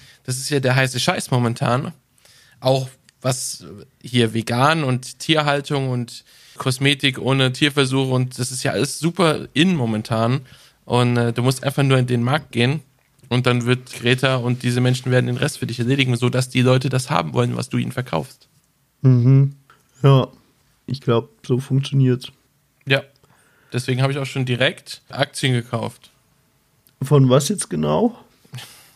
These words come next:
Speaker 1: Von, äh, von dem Biomarkt hier.
Speaker 2: Also, solange die nicht ihre eigene Windkraftfirma hat, gibt's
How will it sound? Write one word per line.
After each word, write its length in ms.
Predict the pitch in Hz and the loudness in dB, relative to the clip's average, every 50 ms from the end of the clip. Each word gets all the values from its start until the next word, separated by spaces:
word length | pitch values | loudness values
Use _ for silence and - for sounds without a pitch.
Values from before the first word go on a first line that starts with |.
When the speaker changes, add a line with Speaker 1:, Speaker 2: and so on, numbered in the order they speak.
| _ _ _ _ _ _ _ | _ _ _ _ _ _ _
Speaker 1:
Von, 360 | - - 127 127 127 131 131 | -6 -2 0 2 4 4 2
äh, 400 | 131 131 131 131 131 131 131 127 | 2 2 2 2 0 0 0 -2
von 260 | 127 - 135 135 139 | -4 -4 -4 -4 -4
dem 120 | 135 135 131 | -4 -6 -4
Biomarkt 520 | 143 151 143 131 120 113 110 117 - - | 0 2 2 4 2 2 0 -2 -6 -8
hier. 220 | - 117 117 120 123 _ _ _ _ _ _ _ - - - - - - | -8 -8 -6 -8 -8 _ _ _ _ _ _ _ -20 -20 -20 -20 -4 0
Speaker 2:
Also, 360 | - - - 139 131 98 - - - - - - - - | 2 2 4 4 2 2 0 -4 -8 -18 -16 -18 -16 -14
solange 480 | - - - 104 110 117 123 135 143 131 | -10 -6 -2 2 2 4 6 6 4 4
die 160 | 107 120 123 | 4 2 2
nicht 240 | 120 120 123 127 - | 2 2 0 0 0
ihre 260 | 123 117 107 107 - | -2 0 0 2 2
eigene 480 | - 104 113 110 120 117 110 107 98 | 2 2 0 0 0 0 0 0 0
Windkraftfirma 1000 | 107 120 131 139 139 - - 107 95 92 - - - - 101 95 92 95 90 90 | 0 0 0 0 -2 -4 -4 -4 -6 -6 -8 -12 -8 -4 -2 -2 -2 -2 -4 -4
hat, 220 | 90 104 127 - - _ - - - - - - - _ _ | -4 -4 -6 -8 -12 _ -20 -20 -20 -20 -20 -20 -20 _ _
gibt's 480 | - 123 117 113 - - - - - | 0 0 0 0 -2 -6 -6 -6 -8